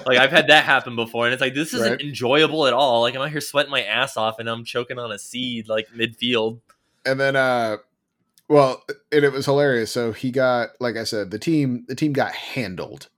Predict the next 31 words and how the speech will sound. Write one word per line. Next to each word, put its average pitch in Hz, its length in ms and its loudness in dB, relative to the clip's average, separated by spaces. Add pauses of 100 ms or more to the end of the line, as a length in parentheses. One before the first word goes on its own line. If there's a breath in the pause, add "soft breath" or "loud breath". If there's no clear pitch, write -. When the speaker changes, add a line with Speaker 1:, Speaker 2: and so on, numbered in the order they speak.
(140)
Speaker 2:
in 92 160 -10
the 87 60 -12
second 82 420 -10
game, 71 280 -12
which 80 180 -10
ended 110 320 -6
their 80 180 -8
run. 67 360 -12 (500 loud breath)
Um, 101 520 -4 (240)
and 123 140 -2
I 120 100 0
was 113 440 -4 (100)
expecting, 120 800 -4
uh, 92 460 -8
to 107 180 -10
be 104 180 -12
met 110 280 -8
with 101 240 -8
a 98 160 -6
very 107 300 -4
morose 101 600 -6
child, 104 640 -6 (540)
uh, 107 220 -2
at 110 180 -2
the 113 140 -6
end 110 120 -6
of 110 60 -4
that. 113 220 -4 (480 soft breath)
No, 196 180 6
no, 220 120 6
no. 156 420 6